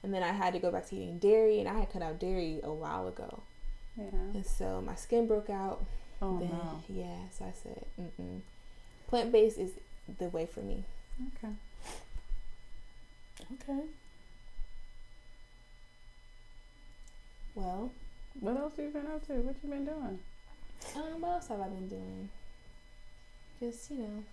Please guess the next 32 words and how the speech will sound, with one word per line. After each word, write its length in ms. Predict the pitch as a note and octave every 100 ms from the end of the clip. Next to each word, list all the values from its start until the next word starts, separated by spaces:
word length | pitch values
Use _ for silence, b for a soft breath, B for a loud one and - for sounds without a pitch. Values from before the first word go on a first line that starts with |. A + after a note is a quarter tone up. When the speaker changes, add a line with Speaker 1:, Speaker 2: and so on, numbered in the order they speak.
| -
Speaker 1:
living 300 | A3 A3 G3+
life. 260 | F#3 F#3 - - - - - - - - - -
Speaker 3:
Are 60 | F#3+
you 60 |
back 200 | F3+ F3+
on 100 | F#3
social 300 | F3+ F3 F#3
media? 380 | F#3 F3 G3+ A#3 B3 - - - - -
Speaker 1:
Mm-hmm. 500 | A#3 A#3 G3+ G#3+ G#3+
I'm 60 |
back 180 | G3+ F#3+
on 60 | G#3+
social 320 | G#3+ G#3+ A3
media. 520 | G#3+ G3+ G#3 G3 F#3+ F#3+ A3+ - -
Speaker 3:
Okay. 440 | C#4+ E4 - F3 F#3+ G#3+
Do 80 | G#3+
you 320 | G3 F#3+ F3+ -
feel 100 | -
like 160 | F3+ F3
the, 340 | F3+ E3+ E3 F3 - - -
the 80 |
breaks 460 | E3+ E3+ E3 E3 -
are 40 | E3
needed? 400 | D#3+ F3+ G3 A3 - - B B - -
Speaker 1:
Oh, 140 | E3+
absolutely. 640 | - - - D3 - - G3 - - - - -
You 80 | G3
don't 100 | F#3
wanna 140 | F3
be 100 | F3
tethered 340 | F3 - - -
down 220 | -